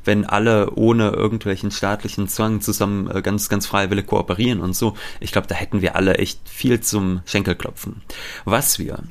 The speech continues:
an den Privatstädten aber auf jeden Fall sehen können, ist Folgendes. Das Thema Boden wird global eines der wichtigsten des einundzwanzigsten Jahrhunderts sein. Das erkennt man auch an den Investments der Superreichen. Also Mark Zuckerberg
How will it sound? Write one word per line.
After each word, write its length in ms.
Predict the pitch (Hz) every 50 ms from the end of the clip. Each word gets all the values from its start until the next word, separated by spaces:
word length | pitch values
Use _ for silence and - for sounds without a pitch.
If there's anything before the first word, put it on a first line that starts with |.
| - -
an 140 | - 120
den 100 | 110 110
Privatstädten 800 | - - - 104 - 85 - - - - - 101 101 - 104 -
aber 180 | - - - -
auf 120 | - -
jeden 200 | - 104 - 98
Fall 260 | - - 135 190 240
sehen 300 | 190 - 120 110 92 92
können, 220 | - - - 95 92
ist 80 | -
Folgendes. 480 | - - 120 131 143 123 98 101 - -
Das 120 | 92 -
Thema 360 | - - 135 131 139 123 104
Boden 520 | 92 92 107 120 131 143 151 147 143 123 101
wird 240 | 117 123 135 - - - - - - - -
global 560 | - - 110 107 107 92 101 117 120 123 -
eines 400 | - 110 110 113 113 117 - -
der 240 | - 135 139 135 113
wichtigsten 560 | 131 127 - - - - - - - 110 104
des 160 | 98 98 -
einundzwanzigsten 720 | - - 110 110 113 - - 113 104 104 107 - - 117 104
Jahrhunderts 340 | 95 104 107 101 101 - -
sein. 380 | 98 90 98 123 143 151 127 - - - - - -
Das 120 | - -
erkennt 280 | - 107 - 143 - -
man 120 | 120 113
auch 220 | - - 107 - -
an 120 | - 107
den 80 | 104 95
Investments 560 | 101 98 95 131 143 - - - 80 - -
der 80 | 71
Superreichen. 640 | 69 - - - - - - - - - - - -
Also 160 | - 87 95
Mark 200 | 90 87 90 -
Zuckerberg 600 | - - 117 - - 120 104 107 107 107 -